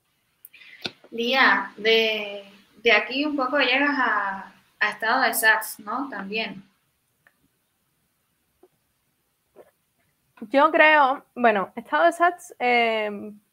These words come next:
Speaker 2: eh, partió, me pa-, mm, no fui testigo personal, pero me parece que partió de un grupo de amigos.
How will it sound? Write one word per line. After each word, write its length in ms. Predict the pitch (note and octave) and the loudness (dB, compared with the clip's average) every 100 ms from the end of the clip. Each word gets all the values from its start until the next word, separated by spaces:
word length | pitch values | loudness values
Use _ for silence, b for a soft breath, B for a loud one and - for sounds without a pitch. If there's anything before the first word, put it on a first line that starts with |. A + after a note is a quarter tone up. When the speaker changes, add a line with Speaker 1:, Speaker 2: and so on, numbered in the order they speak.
| - | -6
Speaker 2:
eh, 600 | A3+ G#3+ G#3+ G#3 G#3 G3+ _ | -4 -4 -2 -2 -4 -8 _
partió, 480 | - A3 G#3 C4 D#4 | 2 2 2 0 0
me 160 | D4 A3+ | -2 2
pa-, 180 | G3+ F#3+ | 2 2
mm, 460 | G#3 G3+ F#3 F3 - _ _ _ _ _ _ _ | -4 -6 -6 -8 -12 _ _ _ _ _ _ _
no 480 | G3 G3+ G#3+ A#3+ B3+ | -6 0 4 4 2
fui 180 | C4 B3 | 0 2
testigo 1080 | B3 B3 C4 C4 C4 A#3+ A#3 A3 A3 G#3+ G#3+ _ | 0 0 2 4 4 4 2 0 -4 -12 -18 _
personal, 520 | - G#3+ A#3 G#3 A3 C4+ | -4 -4 -4 -2 -2 0
pero 360 | C4+ G#3+ F3 | 0 2 0
me 180 | C3 G#3 | -2 -2
parece 280 | G3+ G#3+ C#4 | 0 0 -2
que 40 | |
partió 360 | C4 B3 C4+ C#4 | 0 0 0 0
de 100 | C4 | 0
un 80 | B3 | -2
grupo 240 | A#3+ B3 | -2 2
de 80 | C4+ | 2
amigos. 640 | B3+ A3+ A3 A#3 E4 _ | 2 0 -2 -4 -6 _